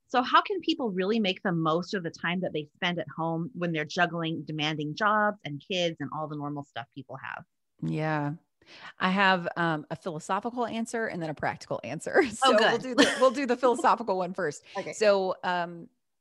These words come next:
Speaker 2: I would encourage everyone to remember that optimis-, when we're stressed out and we're overwhelmed,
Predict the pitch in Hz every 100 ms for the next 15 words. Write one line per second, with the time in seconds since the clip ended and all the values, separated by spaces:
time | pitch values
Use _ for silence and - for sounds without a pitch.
0 | - 196 214 247 262 - 185 175 175 175
1 | 185 175 165 160 151 147 156 156 147 147
2 | 165 170 - 156 147 - - - _ _
3 | _ _ _ _ _ _ - 180 208 226
4 | 185 - 208 233 214 233 240 - 135 -
5 | - _ _ _ _ _ _ _ _ 185
6 | 175 156 175 165 92 - -